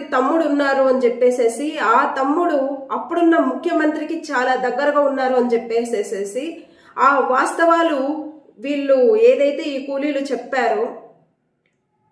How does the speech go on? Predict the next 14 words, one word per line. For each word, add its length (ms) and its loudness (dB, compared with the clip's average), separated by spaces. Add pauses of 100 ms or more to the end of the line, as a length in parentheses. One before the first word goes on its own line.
(220)
పెద్దలను 560 2
వదిలేసేసి 680 0 (1400)
చిన్న 220 -2 (160)
చిన్న 160 0
కూలీలను 680 0 (320)
ఇరవై 320 0 (240)
మందిని 440 0 (280)
బూటకపు 560 -2
ఎన్‌కౌంటర్ 800 0 (120)
చేసి 360 -2 (580)
చంపేశారు. 760 -2 (800)
దీని 360 0 (160)
వెనకల 380 2 (600)
ఏ 160 4